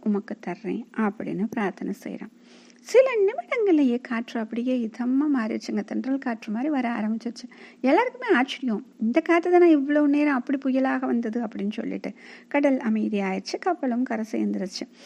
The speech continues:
இப்ப பிரார்த்தனை செஞ்சவங்க எல்லாரும் அவங்கவங்க என்னென்ன கொண்டு வந்தாங்களோ எடுத்துட்டு வீட்டுக்கு போயிட்டு இருக்காங்க. அப்ப துறவி வந்து அந்த வணிகன் கிட்ட கேக்குறான்,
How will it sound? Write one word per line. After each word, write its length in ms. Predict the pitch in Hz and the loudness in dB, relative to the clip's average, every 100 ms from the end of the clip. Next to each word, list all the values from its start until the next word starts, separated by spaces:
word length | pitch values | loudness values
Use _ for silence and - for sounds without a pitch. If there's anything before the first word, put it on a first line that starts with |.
| - - | -20 -4
இப்ப 160 | - | -2
பிரார்த்தனை 520 | 466 370 403 523 466 453 | 2 6 4 4 -4 -2
செஞ்சவங்க 420 | 392 359 330 330 311 | 2 2 4 6 6
எல்லாரும் 920 | 294 277 269 269 254 254 302 262 262 | 6 4 4 2 2 4 4 4 4
அவங்கவங்க 180 | 262 269 | 2 2
என்னென்ன 300 | 262 247 240 | 4 2 2
கொண்டு 300 | 240 226 220 | 0 0 0
வந்தாங்களோ 300 | 202 196 285 | 0 0 2
எடுத்துட்டு 360 | 277 262 240 | 0 -2 -4
வீட்டுக்கு 300 | 247 240 247 | -2 -4 -6
போயிட்டு 280 | 226 196 208 | -8 -8 -8
இருக்காங்க. 400 | 202 180 175 185 214 - - - | -8 -6 -4 -4 -8 -14 -20 -4
அப்ப 200 | - 359 | 2 2
துறவி 480 | 392 - 370 539 554 | 2 2 4 6 6
வந்து 340 | 370 247 220 339 | 4 4 2 2
அந்த 200 | 370 262 | 4 4
வணிகன் 380 | 226 240 247 233 | 2 0 0 -2
கிட்ட 260 | - 233 - | -4 -6 -4
கேக்குறான், 300 | 196 185 185 | -4 -4 -6